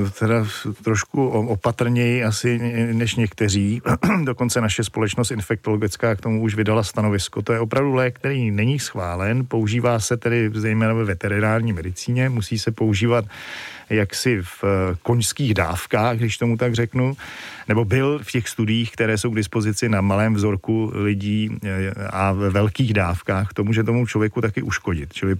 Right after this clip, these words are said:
zase jako u všech, jako u vakcín, jako u všech léků, pokud nebudeme mít validní studii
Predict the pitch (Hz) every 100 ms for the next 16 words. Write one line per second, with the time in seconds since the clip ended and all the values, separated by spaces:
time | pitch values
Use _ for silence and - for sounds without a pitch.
0 | - 107 113 131 131 113 135 - 135 -
1 | 113 110 107 - 120 120 - - 120 104
2 | 92 120 - 110 107 98 104 98 - -
3 | 143 127 123 120 113 113 92 95 123 131
4 | 139 - 123 113 113